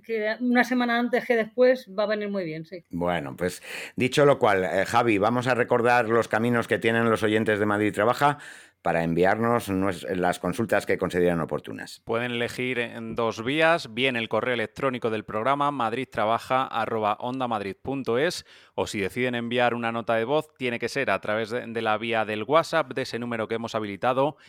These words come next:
Speaker 3: el seis cinco dos, ocho seis ocho cero nueve nueve, seis cinco dos,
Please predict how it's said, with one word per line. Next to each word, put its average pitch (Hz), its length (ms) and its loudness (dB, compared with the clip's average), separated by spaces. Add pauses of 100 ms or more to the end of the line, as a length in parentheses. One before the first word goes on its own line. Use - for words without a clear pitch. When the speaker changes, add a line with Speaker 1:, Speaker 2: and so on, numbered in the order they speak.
(100)
Speaker 3:
el 90 240 -4
seis 143 480 -4
cinco 135 320 -2
dos, 127 380 0
ocho 143 320 -2
seis 98 420 -8
ocho 139 300 -2
cero 95 260 -6
nueve 123 240 -2
nueve, 123 400 -4 (200)
seis - 520 -4
cinco 135 300 -4
dos, 113 340 -2